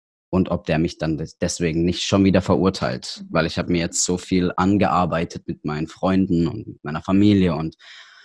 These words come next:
Speaker 1: dass das alles nochmal von vorne beginnt, wenn eine Fachperson dann zu mir sagt, "Du bist nicht richtig", oder ich habe dann schon von vielen gehört, dass, ähm, sie als krank
Speaker 2: Mhm.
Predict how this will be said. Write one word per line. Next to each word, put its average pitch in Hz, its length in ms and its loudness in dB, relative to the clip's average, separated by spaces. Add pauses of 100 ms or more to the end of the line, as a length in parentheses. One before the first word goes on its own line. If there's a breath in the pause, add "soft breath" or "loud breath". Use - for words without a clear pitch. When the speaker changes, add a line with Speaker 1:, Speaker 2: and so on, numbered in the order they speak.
(380 loud breath)
Speaker 1:
dass 110 140 0
das 104 140 -2
alles 113 220 6
nochmal 110 220 4
von 110 160 2
vorne 113 300 4
beginnt, 110 420 6
wenn 101 160 4
eine 95 260 4
Fachperson 98 800 2
dann 90 160 2
zu - 140 -2
mir 90 120 2
sagt, 90 240 0
"Du 95 60 -2
bist 82 220 -4
nicht 95 180 -2
richtig", 98 400 0
oder 87 280 -2
ich - 140 -10
habe 85 460 -2
dann 104 500 4 (360)
schon 104 200 0
von 101 160 -2
vielen 101 280 2
gehört, 92 440 2
dass, - 220 -4
ähm, 82 460 -2 (760)
sie - 180 -2
als 82 180 -4
krank 92 560 -2 (420)
Speaker 2:
Mhm. 190 320 -14